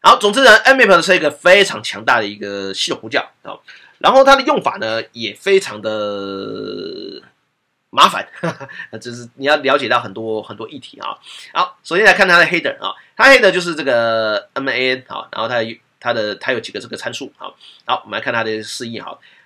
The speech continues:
呃，首先呢，就是你在用M map之前，必须要先开档啊，注意到啊，你需要先开档啊。然后开档之后呢，然后你才有办法做这个机体归因啊。我们休息一下，休息到两幺两幺失动。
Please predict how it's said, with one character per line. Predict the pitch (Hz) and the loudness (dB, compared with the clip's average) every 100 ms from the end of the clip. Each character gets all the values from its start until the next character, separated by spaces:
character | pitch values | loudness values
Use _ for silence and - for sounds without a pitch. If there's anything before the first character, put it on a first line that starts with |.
| _ | _
呃， | - 160 165 | -2 2 2
首 | 160 175 | 0 0
先 | 262 240 | 0 2
呢， | 214 | 2
就 | 190 | 2
是 | 202 185 160 | 0 2 0
你 | 143 | 2
在 | 196 175 | 2 2
用 | 208 | -2
M | 208 208 | -2 -2
map | 156 | -4
之 | 147 | -4
前， | 170 104 | -8 -8
必 | - | -8
须 | 139 | -6
要 | |
先 | 127 131 | -6 -6
开 | - 131 | -8 -8
档 | - _ | -12 _
啊， | - - | -16 -12
注 | 110 | -6
意 | |
到 | 101 | -6
啊， | 95 | -6
你 | 101 | -10
需 | 98 135 | -12 -8
要 | 113 | -8
先 | 131 | -8
开 | 143 | -10
档 | - - _ | -10 -12 _
啊。 | - - - - - | -18 -18 -18 -20 -4
然 | 175 | -2
后 | |
开 | 226 - | 2 4
档 | 151 | 4
之 | 151 | 2
后 | 190 | 2
呢， | 160 156 147 - | 4 4 2 0
然 | 127 | 0
后 | 156 | 0
你 | 123 | -2
才 | 110 | -4
有 | 110 | 0
办 | 117 | 0
法 | |
做 | 131 110 | -2 -8
这 | |
个 | 107 98 | -8 -12
机 | - | -14
体 | 117 - | -16 -10
归 | 117 | -10
因 | 117 _ | -10 _
啊。 | - | -20
我 | - _ | -20 _
们 | - | -20
休 | 101 | -18
息 | 104 | -12
一 | |
下， | 123 - _ _ _ _ _ | -8 -8 _ _ _ _ _
休 | - - | -20 -20
息 | - - | -20 -14
到 | 87 - 55 50 | -12 -12 -12 -14
两 | - - | -18 -20
幺 | - - - - - _ | -20 -16 -16 -18 -20 _
两 | _ | _
幺 | - | -20
失 | - - | -20 -10
动。 | - | -10